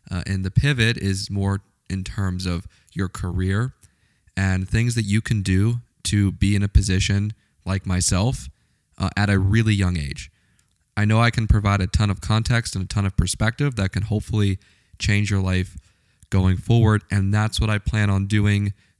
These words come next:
during this upcoming and really current season of this podcast. And today, I want to really help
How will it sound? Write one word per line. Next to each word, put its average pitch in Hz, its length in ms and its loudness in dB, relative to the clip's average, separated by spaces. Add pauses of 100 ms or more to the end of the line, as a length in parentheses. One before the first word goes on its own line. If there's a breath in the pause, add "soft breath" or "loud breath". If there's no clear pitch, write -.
during 95 320 4
this 92 320 0
upcoming 95 640 -2
and 90 240 -4
really 117 240 -2
current 127 400 -2
season 101 500 0 (440 soft breath)
of 95 240 -2
this 92 200 -2
podcast. 92 760 0 (720 soft breath)
And 117 140 2
today, 123 520 2 (200)
I 101 120 0
want 131 180 2
to 104 160 2 (180)
really 113 280 2
help 95 340 2